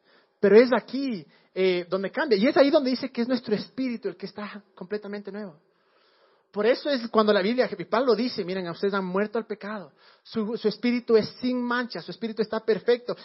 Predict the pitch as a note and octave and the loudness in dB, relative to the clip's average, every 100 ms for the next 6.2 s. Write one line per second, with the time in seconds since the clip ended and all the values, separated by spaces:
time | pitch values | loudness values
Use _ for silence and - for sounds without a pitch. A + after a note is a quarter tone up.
0 | - A3+ C4 A3 A#3+ A#3+ A3 D#4 E4+ G3 | -8 -6 -4 -2 0 0 -2 -2 -2 -4
1 | G3+ G3+ G3+ - _ D3+ F#3 E3+ E3+ D#3+ | -6 -8 -12 -18 _ -6 -4 -4 -4 -6
2 | F3 F#3+ D#3 D#3+ E3+ D3+ G3 G3 C#3 D#3+ | -8 -12 -14 -14 -14 -14 -16 -16 -16 -18
3 | - - F3+ D#3 D3 A3 A3 - _ _ | -18 -18 -14 -14 -10 -8 -8 -10 _ _
4 | _ _ _ - C#3 F3+ E3+ - _ _ | _ _ _ -20 -18 -16 -16 -18 _ _
5 | _ _ _ D#3+ - - D3+ - G#3+ G#3 | _ _ _ -16 -14 -18 -20 -14 -10 -10
6 | F3 C#3 | -12 -20